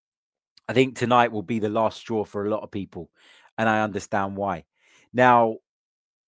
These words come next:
some of you have been tweeting me, asking me how long Granit Xhaka is gonna be out for. Um, I, I think for me, with, with Granit Xhaka,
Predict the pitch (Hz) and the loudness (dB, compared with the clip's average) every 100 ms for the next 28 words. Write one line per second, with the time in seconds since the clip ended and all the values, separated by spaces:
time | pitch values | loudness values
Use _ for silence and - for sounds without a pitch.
0 | _ _ - 151 147 131 143 120 - 110 | _ _ -2 2 2 2 0 0 -4 -8
1 | - 131 120 127 123 123 120 120 - 117 | -4 -4 -4 -6 -6 -4 -2 -4 -4 -6
2 | 113 - 131 120 120 123 123 120 120 120 | -6 -2 2 2 4 2 2 -4 0 0
3 | 117 117 117 110 110 107 - 113 98 110 | 0 -4 -6 -4 -6 -8 -6 -6 -4 -2
4 | 113 120 - - 117 117 113 _ - - | 0 0 -4 -6 -4 -2 -6 _ -20 -20
5 | _ _ 110 113 110 110 110 - _ _ | _ _ 0 2 2 -2 -10 -14 _ _
6 | _ _ - _ _ - 107 - - 202 | _ _ -20 _ _ -2 0 0 2 2
7 | 214 - 165 160 139 117 98 131 117 - | 2 -2 -2 0 0 0 -2 -2 -4 -8
8 | 117 113 - 131 123 120 135 - 107 | -12 -6 2 2 2 -2 -2 0 -2